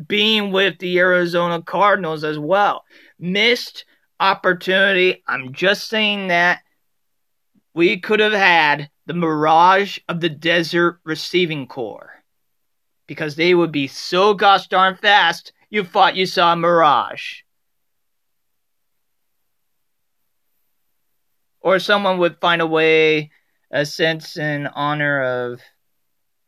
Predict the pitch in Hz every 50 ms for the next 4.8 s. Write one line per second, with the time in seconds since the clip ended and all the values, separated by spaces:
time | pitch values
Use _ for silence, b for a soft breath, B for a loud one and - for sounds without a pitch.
0 | _ _ _ _ _ _ _ _ _ _ _ _ _ _ _ _ _ _ _ _
1 | _ _ _ _ _ _ _ _ _ _ _ _ _ _ _ _ _ _ _ _
2 | _ _ _ _ _ _ _ _ _ _ _ _ _ _ _ _ _ _ _ _
3 | _ _ _ _ _ _ _ _ _ _ _ _ _ _ _ _ _ _ _ _
4 | _ _ _ - 139 160 151 151 _ - 170 156 151 165 -